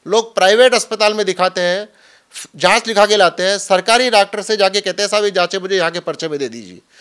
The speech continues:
उस, क्योंकि वहाँ फ्री होती है। तो इसका मतलब उसकी अफोर्डेबिलिटी है क्योंकि प्राइवेट में दिखा सकता है, लेकिन फ्री जांच होती है इसलिए वो आ जाता है, हॉस्पिटल में आता। नीडी पेशेंट उससे वंचित रह जाता है। मेरा तो कहना है, सबको फ्री की बजाय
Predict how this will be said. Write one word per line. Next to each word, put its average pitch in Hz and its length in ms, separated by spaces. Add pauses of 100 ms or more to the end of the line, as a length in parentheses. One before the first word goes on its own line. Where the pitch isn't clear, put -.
(180)
उस, 175 120
क्योंकि 220 240
वहाँ 226 140
फ्री 233 220
होती 175 280
है। 120 60
तो - 380
इसका 240 220
मतलब 240 240
उसकी 247 320
अफोर्डेबिलिटी 247 640
है 233 120
क्योंकि 254 180
प्राइवेट 233 280
में 247 120
दिखा 247 180
सकता 233 260
है, 214 60 (340)
लेकिन 208 160
फ्री 262 260
जांच 247 240
होती 220 200
है 240 80
इसलिए 226 200
वो 208 60
आ 190 40
जाता 175 200
है, - 380 (260)
हॉस्पिटल 180 320
में 185 100
आता। 131 200 (340)
नीडी 233 340
पेशेंट 233 380
उससे 220 160
वंचित 190 340
रह 147 80
जाता 117 240
है। 95 80 (300)
मेरा 190 260
तो 277 120
कहना 233 200
है, 247 80
सबको 240 380
फ्री 233 240
की 233 120
बजाय 175 360